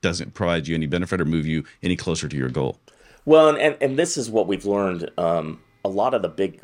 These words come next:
Speaker 2: a lot of people do digital twins or metaverses like to start big. And we think
Speaker 1: Hmm.
Speaker 2: that's, and then we've seen this with A I and M L.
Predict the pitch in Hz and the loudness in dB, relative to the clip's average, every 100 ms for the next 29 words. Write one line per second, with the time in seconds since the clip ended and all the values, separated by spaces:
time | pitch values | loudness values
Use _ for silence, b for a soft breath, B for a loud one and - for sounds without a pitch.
0 | - 110 117 - 117 - 90 92 87 - | -8 -2 -2 -2 -10 -10 -8 -8 -10 -8
1 | 87 82 73 - 90 82 80 80 85 82 | -6 -6 -10 -8 -6 -4 -6 -4 -2 -2
2 | 78 - - 78 - - 92 95 - 82 | -6 -12 -12 -12 -14 -6 -2 -2 -4 -12
3 | - 71 - - 78 - - _ _ - | -6 -8 -8 -8 -8 -8 -18 _ _ -8
4 | 87 85 104 104 104 78 76 - - - | -6 -4 -4 -2 0 0 0 -6 -16 -20
5 | - _ _ - 120 120 120 131 123 151 | -20 _ _ -2 0 0 0 -4 -4 -2
6 | 113 95 95 92 92 80 80 78 73 50 | -2 -2 0 2 2 0 -2 -8 -10 -16